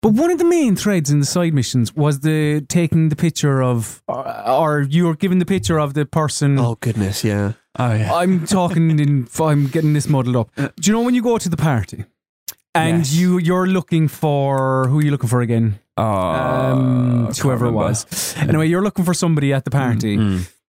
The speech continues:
Speaker 1: and you go up to, uh, the guy dressed in the what's his, what's that character? Mysterio? Mysterion?
Speaker 3: Oh, Mysterio.
Speaker 1: Uh, and it's like, "Oh, that's not that person."
Speaker 3: Mm.
Speaker 1: You go and you go around, there's all
Speaker 3: Yeah,
Speaker 1: different
Speaker 3: yeah.
Speaker 1: Spider-Man villains, and it's do-,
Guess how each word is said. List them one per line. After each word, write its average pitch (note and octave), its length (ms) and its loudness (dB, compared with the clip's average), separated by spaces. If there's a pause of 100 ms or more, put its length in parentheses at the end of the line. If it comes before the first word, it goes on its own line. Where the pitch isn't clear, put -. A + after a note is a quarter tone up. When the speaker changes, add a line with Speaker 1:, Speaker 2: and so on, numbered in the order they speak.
Speaker 1:
and C#3+ 300 2
you D3+ 460 0
go D3+ 160 2
up C#3+ 100 -4
to, D3 400 0
uh, C#3 220 0
the B2 100 -2
guy C#3+ 220 0
dressed C#3 340 -2
in C#3+ 120 2
the C3 300 0 (680)
what's C#3+ 160 2
his, A#2 160 -4
what's - 180 0
that C3+ 180 0
character? B2 380 0
Mysterio? D#3 680 0
Mysterion? D3+ 540 0
Speaker 3:
Oh, C#3+ 180 0
Mysterio. C3 760 0 (300)
Speaker 1:
Uh, - 40 2
and C#3 560 2
it's C#3+ 140 -2
like, C#3 140 0
"Oh, F#3 180 0
that's E3 180 -4
not C#3+ 180 0
that E3 140 0
person." C#3 240 0
Speaker 3:
Mm. - 20 2
Speaker 1:
You D#3 60 0
go F#3 160 0
and F#3+ 160 2
you F#3 60 0
go F3+ 140 0
around, D#3+ 280 0
there's C#3+ 120 0
all D3 120 0
Speaker 3:
Yeah, C#3 80 -2
Speaker 1:
different - 200 0
Speaker 3:
yeah. - 80 -6
Speaker 1:
Spider-Man C#3 340 0
villains, B2+ 300 0
and C#3 80 2
it's D3 120 -2
do-, C4 140 0